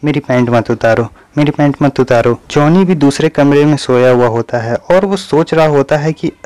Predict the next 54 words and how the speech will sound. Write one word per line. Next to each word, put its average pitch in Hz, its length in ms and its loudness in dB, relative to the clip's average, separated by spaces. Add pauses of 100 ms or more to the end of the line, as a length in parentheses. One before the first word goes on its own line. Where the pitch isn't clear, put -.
अगर 156 220 -2
मैं 170 160 2
सचमुच - 560 -2 (100)
टाइम 143 180 2
में 170 120 2
पीछे 143 360 -2
आ 143 160 0
गया 135 220 2
हूँ 117 180 0 (380)
तो 165 80 -4
ये 170 180 2
बॉडी 135 300 2
किसकी 175 400 -6
है? 117 200 -4 (220)
अगर 139 300 2
ली 185 240 -2
और 180 220 2
उसके - 260 -4
ग्रैंडपा 135 400 0
की - 160 -12
बात 139 280 0
मानी 131 260 2
जाए 127 180 2
तो 127 180 -2
मैं 139 220 2
यहाँ 147 280 2
से 151 140 -2
बिल्कुल 127 300 -4
नहीं 110 260 -2
हूँ। 113 160 0 (500)
अगर 180 300 0
ऐसी 139 320 -4
बात 180 280 0
है 180 100 2
तो 175 140 -4
मैं 175 180 0
वहाँ 180 220 2
जंगल 139 340 0
के 170 120 -4
बीचों 143 320 -2
बीच 180 200 -2
क्या 156 160 0
कर 139 200 -2
रहा 123 260 2
था, 120 240 -10 (520)
और 175 200 4
ये 160 280 0
भी 180 180 0
कि 190 160 -4
मेरी 170 300 2
बॉडी 139 340 2
इतनी 160 280 -2
ज़्यादा 165 260 2
वीक 151 240 -2